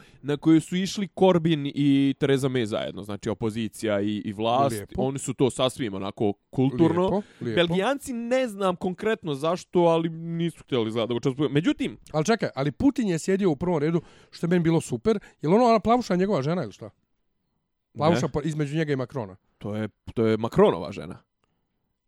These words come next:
Speaker 1: Ona je starija od njega dvadeset godina. To mu je
Speaker 2: Pa
Speaker 1: učiteljica, sam da znaš.
Speaker 2: Pa,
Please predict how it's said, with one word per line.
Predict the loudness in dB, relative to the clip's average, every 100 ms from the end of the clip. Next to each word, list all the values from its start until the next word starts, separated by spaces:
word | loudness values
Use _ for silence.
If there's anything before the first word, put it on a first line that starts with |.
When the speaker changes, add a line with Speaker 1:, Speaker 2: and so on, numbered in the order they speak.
| _
Speaker 1:
Ona | -6
je | -6
starija | -2 0 0
od | -2
njega | -2
dvadeset | 0 0 0
godina. | -4 -8 -14 -20 _ _ _ _ _ _
To | -6
mu | -2
je | -4
Speaker 2:
Pa |
Speaker 1:
učiteljica, | -4 -2 -2 -4 -10
sam | -10 -8
da |
znaš. | -8 -10 -12
Speaker 2:
Pa, | -14